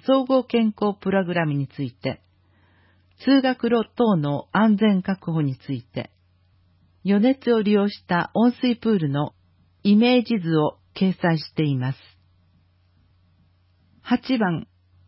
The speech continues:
通園通学の交通事故を防ぐ安全対策と今後について、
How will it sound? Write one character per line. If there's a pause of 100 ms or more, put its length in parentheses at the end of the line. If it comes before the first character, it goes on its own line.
(160)
通
園
通
学
の (220)
交
通
事
故
を
防
ぐ (440)
安
全 (160)
対
策
と (140)
今
後
に
つ
い
て、